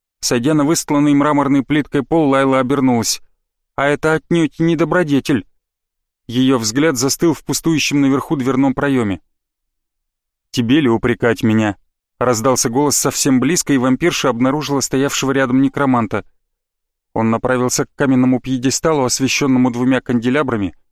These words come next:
а Лайла, признав знакомое помещение, невольно тронула пальцами дырки на корсете. Алхимическая лаборатория.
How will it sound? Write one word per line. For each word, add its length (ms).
а 120
Лайла, 320
признав 420
знакомое 480
помещение, 640
невольно 420
тронула 400
пальцами 560
дырки 340
на 140
корсете. 580
Алхимическая 920
лаборатория. 640